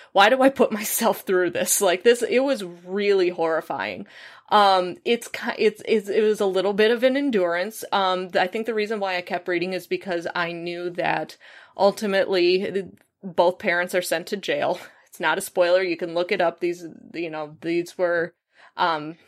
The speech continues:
you can find, you can find news articles about this. Um, but yeah, it is, it is real, it is, it is a roller coaster. It is a gut punch.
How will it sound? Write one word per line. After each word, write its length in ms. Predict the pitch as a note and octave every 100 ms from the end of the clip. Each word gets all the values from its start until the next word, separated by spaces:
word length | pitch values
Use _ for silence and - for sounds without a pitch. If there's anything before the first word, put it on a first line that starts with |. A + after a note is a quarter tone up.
| _ -
you 100 | D#3+
can 140 | F#3+
find, 260 | F#3 F#3 D#3+
you 80 | F3
can 120 | F3
find 180 | F3 F3
news 180 | C#4+ C4
articles 420 | A3+ G#3+ G#3+ G3+
about 300 | G3 F#3+ F3+
this. 400 | F#3+ F#3 - - - _ - - -
Um, 580 | G#3+ G3+ F#3+ F3+ F3 E3+ _ _ _ _ -
but 240 | G3 A3
yeah, 140 | G3 E3+
it 160 | A#3 A#3
is, 140 | A#3+
it 80 | -
is 300 | A#3+ A#3+ F#3+ E3+ E3+ F3
real, 240 | F3+ F#3+ F#3
it 140 | G#3 G#3
is, 480 | F#3+ F3+ - - - _
it 160 | G#3 G3
is 280 | F3 E3 -
a 340 | F3+ E3 D#3+ D#3 _ _ _ -
roller 680 | E3 E3 F3+ G3 F#3+ F3+
coaster. 500 | F3 F3 D#3+ - D#3
It 180 | - D#3
is 180 | D#3 -
a 100 | D#3
gut 400 | - - G#3+ -
punch. 520 | G#3 F#3 F3+ F3+ -